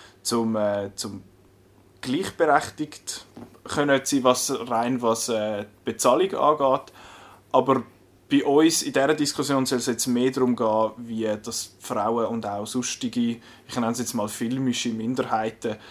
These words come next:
ähm, in Filmen repräsentiert werden und nicht unbedingt gross das, das Behind the Scenes. Es soll nicht in einen MeToo, äh, Harvey Weinstein-Hate, äh, ausbrechen, weil ich glaube, da sind wir uns einig, dass das einfach unter aller Sau ist und dass das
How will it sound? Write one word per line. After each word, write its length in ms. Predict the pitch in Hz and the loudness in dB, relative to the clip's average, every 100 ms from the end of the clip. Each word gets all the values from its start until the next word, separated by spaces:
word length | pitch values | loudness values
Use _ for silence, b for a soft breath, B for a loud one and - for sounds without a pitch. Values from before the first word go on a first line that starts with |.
| B B B | B B B
ähm, 480 | 127 120 120 123 110 - _ _ _ | 2 4 4 2 -2 -8 _ _ _
in 140 | 143 127 | -6 -2
Filmen 400 | 139 123 123 113 | 2 4 2 0
repräsentiert 920 | 110 107 113 113 107 127 123 127 120 | -2 -2 -6 -6 -8 0 2 2 0
werden 320 | 113 113 113 110 | -2 -2 -6 -6
und 120 | 110 | -2
nicht 220 | 117 120 - | -2 -2 -6
unbedingt 920 | 135 139 139 127 131 127 123 120 - | -4 0 0 2 2 2 0 -2 -8
gross 440 | - 117 113 113 - | -2 0 0 -2 -6
das, 420 | 117 - - B B B B | -6 -6 -8 B B B B
das 140 | 127 - | -6 -2
Behind 420 | 123 123 165 240 | -2 2 2 2
the 80 | 123 | -4
Scenes. 240 | 127 113 | -4 -4
Es 120 | 113 | -4
soll 160 | - 117 | -2 0
nicht 180 | 120 117 | -2 -2
in 120 | 117 | -4
einen 340 | 117 113 113 - - | -2 -4 -6 -10 -6
MeToo, 760 | 123 123 123 - 131 123 131 | -2 -2 -2 -2 0 2 2
äh, 120 | 120 117 | 0 0
Harvey 320 | 123 120 117 | 0 0 -4
Weinstein-Hate, 920 | 110 120 - 254 - 120 113 240 - - B B B B | -4 -4 -4 -4 -4 -4 -6 -6 -14 -18 B B B B
äh, 360 | 139 120 117 117 - _ _ _ _ | -2 2 2 0 -2 _ _ _ _
ausbrechen, 560 | - 139 - 127 123 120 | -2 -2 2 2 2 0
weil 80 | 113 | -6
ich 120 | - | -4
glaube, 180 | 123 110 | -4 -4
da 80 | 120 | -6
sind 160 | 120 | -4
wir 80 | 113 | -4
uns 180 | 110 - | -4 -6
einig, 400 | - 101 131 123 | -8 -6 -6 -8
dass 160 | 110 - | -14 -14
das 120 | - | -10
einfach 300 | 104 104 104 | -10 -10 -14
unter 300 | - 120 117 104 | -10 -8 -4 -4
aller 200 | 104 113 | -4 -4
Sau 280 | 113 107 | -4 -2
ist 180 | 127 127 | -2 -4
und 140 | 110 - | -12 -14
dass 120 | - | -12
das 320 | 113 - | -10 -10